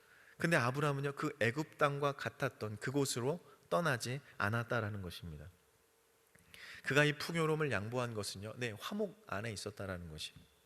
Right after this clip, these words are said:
그것이 하나님의 뜻 안에 있었다라는 것입니다. 왜 우리가 이렇게 화목을 집중해야 됩니까? 그 화목은요, 네, 복음과 연결이 되어 있다라는 것입니다. 누가복음 십이 장에도 보면요, 한 부자의 비유가 나오지요.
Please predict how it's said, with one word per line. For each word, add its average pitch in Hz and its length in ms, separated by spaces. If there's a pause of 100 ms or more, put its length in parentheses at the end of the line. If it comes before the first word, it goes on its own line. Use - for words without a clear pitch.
(640)
그것이 - 300
하나님의 185 460
뜻 175 140
안에 117 200
있었다라는 107 500
것입니다. 90 460 (1000)
왜 160 160
우리가 165 280
이렇게 156 200
화목을 170 680 (120)
집중해야 127 500
됩니까? 104 440 (180)
그 - 120
화목은요, 156 640 (180)
네, 131 100
복음과 185 560
연결이 139 360
되어 113 200
있다라는 104 420
것입니다. 80 500 (1120)
누가복음 165 380
십이 175 220
장에도 170 340
보면요, 127 320
한 170 360
부자의 135 340
비유가 113 320
나오지요. 90 500